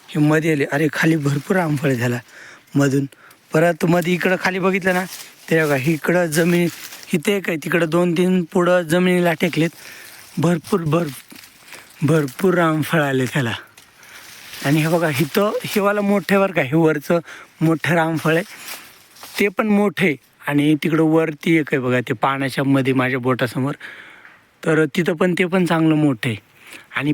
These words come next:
पानामुळं तर जास्त काय रामफळं दिसत नाहीत. हे बघा, इथे एक आहे रामफळ. तर असे भरपूर,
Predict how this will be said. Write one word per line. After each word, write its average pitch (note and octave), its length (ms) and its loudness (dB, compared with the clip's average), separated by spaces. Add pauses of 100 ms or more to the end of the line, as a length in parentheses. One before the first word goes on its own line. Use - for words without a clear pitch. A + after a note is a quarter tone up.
पानामुळं D#3+ 520 2
तर D#3+ 100 2
जास्त C#3+ 360 0
काय D#3+ 100 2
रामफळं D#3+ 420 0
दिसत D3+ 200 0
नाहीत. C#3+ 260 -4 (480)
हे - 140 -6
बघा, C3 160 0
इथे C3 360 -4
एक C3 160 -4
आहे C3+ 100 -2
रामफळ. A#2+ 440 -6 (1300)
तर D#3+ 60 0
असे D#3 200 -2
भरपूर, F#3 420 0